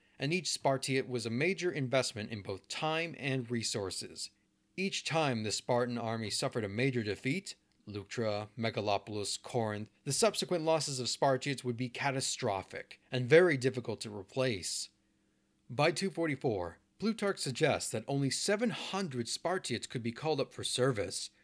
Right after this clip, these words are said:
a mere shadow of the five thousand that stood at Plataea in four seventy-nine. Truthfully, the Spartiates had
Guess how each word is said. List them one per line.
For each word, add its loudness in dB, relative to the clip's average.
a -4
mere -2
shadow 0
of -6
the -4
five 0
thousand 0
that -6
stood 0
at -4
Plataea 0
in -8
four 0
seventy-nine. -2
Truthfully, 4
the 2
Spartiates 2
had -2